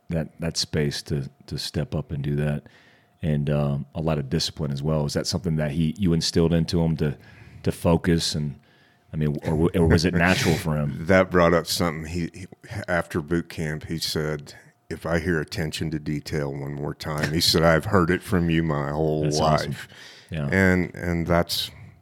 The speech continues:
Speaker 2: you know, yeah, I was probably a strict dad, um, but, uh, there was reward for, for doing the right thing.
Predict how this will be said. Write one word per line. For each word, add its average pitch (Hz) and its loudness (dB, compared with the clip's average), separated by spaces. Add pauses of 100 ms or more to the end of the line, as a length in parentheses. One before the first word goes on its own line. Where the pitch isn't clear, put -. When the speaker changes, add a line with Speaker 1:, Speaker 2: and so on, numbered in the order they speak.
(180)
Speaker 2:
you - -6
know, 87 0 (1120)
yeah, 92 4
I 90 6
was 87 2
probably 82 2
a 69 -2
strict - -4
dad, 78 -2 (260)
um, 73 -8 (280)
but, - -8
uh, 73 -4 (580)
there 80 0
was 76 -4
reward 80 0 (100)
for, 76 -6
for - -10
doing 76 -2
the 76 -4
right 76 -6
thing. 85 -6